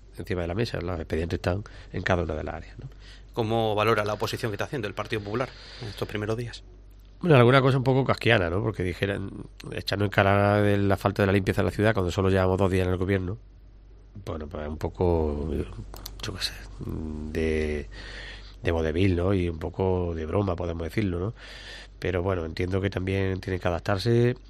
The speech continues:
Speaker 1: y, bueno, espero que sea respetuosa, pero y además que sea sensata y coherente, ¿no? Yo creo que la coherencia es muy importante y, y hay que dejar un poquito de tiempo, por lo menos,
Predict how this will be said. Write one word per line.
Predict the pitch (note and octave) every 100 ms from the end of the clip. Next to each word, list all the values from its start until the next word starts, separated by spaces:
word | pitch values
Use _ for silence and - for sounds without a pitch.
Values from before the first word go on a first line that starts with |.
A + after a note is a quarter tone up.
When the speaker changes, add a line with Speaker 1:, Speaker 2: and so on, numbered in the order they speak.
| -
Speaker 1:
y, | - F#2+ F2+ F2
bueno, | E2+ F#2+
espero | - F#2+
que | F#2+
sea | - F#2+
respetuosa, | F#2+ - A2+ F2+ G2+
pero | A#2 G#2
y |
además | F#2 E2+ F#2+
que | - A2 F2+ - - - - - - -
sea | -
sensata | - F2 - F2+ G2
y |
coherente, | G2 G2 F2 G2 F2+
¿no? | D#2
Yo | E2+ E2+
creo | F2
que | F2
la | F2
coherencia | F2 F2 F2
es |
muy | F2+
importante | F2 F2 F2 F2 G2+
y, | G2 F#2+ E2+ D#2 D2+ D#2 D#2
y | D#2
hay |
que | D2+
dejar | D#2 - E2
un |
poquito | D#2 F2 E2+
de | F2
tiempo, | F2 E2+ F#2
por | F#2+
lo | E2+
menos, | F2 G2